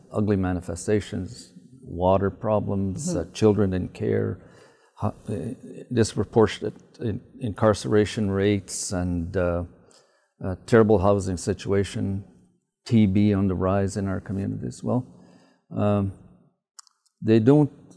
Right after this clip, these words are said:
Speaker 1: uh, think about what that means for their own interests. And, uh, and so there has been, I believe, uh, the fact that we are not seen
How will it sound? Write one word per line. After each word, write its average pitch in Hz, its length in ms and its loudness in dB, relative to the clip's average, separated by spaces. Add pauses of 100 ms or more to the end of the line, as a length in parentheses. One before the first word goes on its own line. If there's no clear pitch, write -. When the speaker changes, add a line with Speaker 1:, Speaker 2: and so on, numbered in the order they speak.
(140)
Speaker 1:
uh, 101 280 2 (880)
think - 320 -2 (300)
about 101 360 0
what 113 340 2
that - 360 -2
means 117 480 6
for 101 380 -6 (380)
their 113 140 2
own 143 220 4
interests. 92 540 -4 (480)
And, 101 600 -4
uh, 101 360 -2 (800)
and 110 180 -2
so 110 540 2 (1900)
there 117 200 2
has 110 120 2
been, 120 420 4 (380)
I 110 140 6
believe, 107 680 0
uh, 98 220 2
the 101 140 -6
fact 107 320 2
that - 360 -2 (1040)
we 110 200 2
are 107 120 6
not 113 320 4
seen 123 600 4